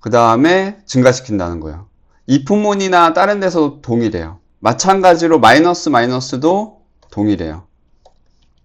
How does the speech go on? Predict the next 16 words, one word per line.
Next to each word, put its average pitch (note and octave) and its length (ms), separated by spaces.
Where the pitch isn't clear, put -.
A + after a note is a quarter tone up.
그 - 160
다음에 D3+ 360
일반적으로 D3+ 880
우리가 B2 300
지금 A#2+ 580
여기 G2+ 580
등호 D3 640
이퀄 C3+ 560
사용했던 E3 600
것처럼 D3 580
값을 E3 500
넣는 G#2 380
게 E3+ 400
이제 - 160
이퀄이죠. A2+ 720
그리고 C#3+ 540